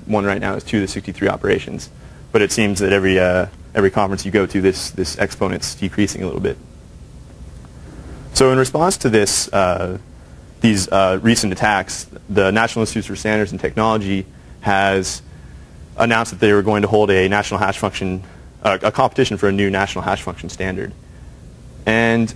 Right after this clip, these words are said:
I'm g-, just wanna j-, bring your attention to, uh, so they, they, they gave a, uh, uh, in January they announced some, whoops, uh, proposed requirements for the competition. And let me just draw your attention to two of those.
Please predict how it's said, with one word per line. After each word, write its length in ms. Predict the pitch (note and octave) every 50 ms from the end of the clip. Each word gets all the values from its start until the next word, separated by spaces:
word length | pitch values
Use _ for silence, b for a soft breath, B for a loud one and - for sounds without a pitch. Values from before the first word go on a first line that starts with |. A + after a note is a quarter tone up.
| - - - - - - -
I'm 240 | - B2 C#3+ D3+ C3+
g-, 60 | C3 - -
just 160 | A2+ B2 -
wanna 240 | C3+ B2+ B2 A#2+ A2+
j-, 100 | G2+ B2+
bring 260 | - - B2+ B2 A#2
your 100 | A2+ A2
attention 420 | A2 - - A2+ A2 - A#2 G#2+ G2+
to, 440 | - - A2 G#2+ G2+ G2+ G2+ G2 G2 B B B B B
uh, 120 | A2 G#2+ G#2
so 200 | - C#3 B2+ B2
they, 180 | C3 C3+ B2
they, 240 | A2+ B2 B2 A#2+ A#2
they 160 | A2+ B2 B2+
gave 240 | A#2+ C#3+ D3+ C#3+ A#2+
a, 180 | A#2 A2 G#2 G2+
uh, 320 | G2 G2 F#2+ F#2+ F#2+ F#2+ F#2+ G2+ G#2+ - - - - - - - - - - - - - -
uh, 60 | F#2
in 160 | F#2+ G#2 G#2
January 340 | G#2+ B2 A#2+ A#2 G#2+ G#2 G2+
they 340 | F#2+ G2 F#2+ F#2+ G2 F#2+ F#2+ - - -
announced 460 | - G#2+ G#2 G#2 G2+ G2 - - - - - - - -
some, 360 | - - G#2 F#2+ F#2+ F#2 G2 - - - - - - - - - - -
whoops, 260 | - E3 - - - - B B B B B B B -
uh, 220 | - G2+ G2 F#2+ F#2+
proposed 400 | - - G2+ - C3+ C3 A2+ A2+
requirements 400 | A2+ - A2+ A2 A2 G#2 F#2+ -
for 80 | -
the 60 | - -
competition. 600 | G#2+ G2 F#2 - - - F#2+ - - F2 F2+ - B B B B B B
And 140 | - G#2 G#2+
let 80 | A2+
me 60 | A2+ G#2
just 140 | G#2+ G2+
draw 140 | - A#2 G#2+
your 120 | G#2 G2+ G2+
attention 320 | - - G#2 - - G2+
to 60 | F#2+
two 180 | G#2 - A2 G2
of 100 | F#2 -
those. 320 | - F2+ F2+ - - -